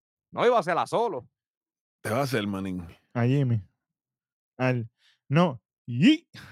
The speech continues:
Speaker 2: A la envidia encarnada.
Speaker 1: Diablo.
Speaker 3: Una,
Speaker 1: Uno,
Speaker 3: dos y
Speaker 1: dos,
Speaker 3: tres.
Speaker 1: tres. Se acabó la lucha. Qué bueno, qué chévere.
Speaker 2: <laughs> Y entonces discuten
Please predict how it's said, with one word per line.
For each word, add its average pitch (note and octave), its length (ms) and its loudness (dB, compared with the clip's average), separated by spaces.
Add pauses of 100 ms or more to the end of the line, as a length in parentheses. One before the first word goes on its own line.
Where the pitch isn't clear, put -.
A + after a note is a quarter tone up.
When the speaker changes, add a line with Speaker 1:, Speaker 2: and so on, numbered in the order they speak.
(380)
Speaker 2:
A B2+ 100 2
la B2+ 100 2
envidia C3 340 4
encarnada. A#2 720 -2 (240)
Speaker 1:
Diablo. F2+ 440 -12 (1700)
Speaker 3:
Una, C3+ 220 -4
Speaker 1:
Uno, C3+ 40 0
Speaker 3:
dos C3+ 80 2
y B2 80 0
Speaker 1:
dos, A#2 120 -4
Speaker 3:
tres. B2+ 140 -8
Speaker 1:
tres. - 120 -20 (240)
Se F#2 60 -20
acabó F2+ 260 -10
la F#2+ 120 -4
lucha. E2+ 340 -14 (100)
Qué F#2 80 -18
bueno, F2+ 260 -14
qué F#2+ 80 -16
chévere. - 240 -10 (240)
Speaker 2:
<laughs> - 120 -4
Y A#2+ 80 0
entonces C#3+ 480 2
discuten C3 640 2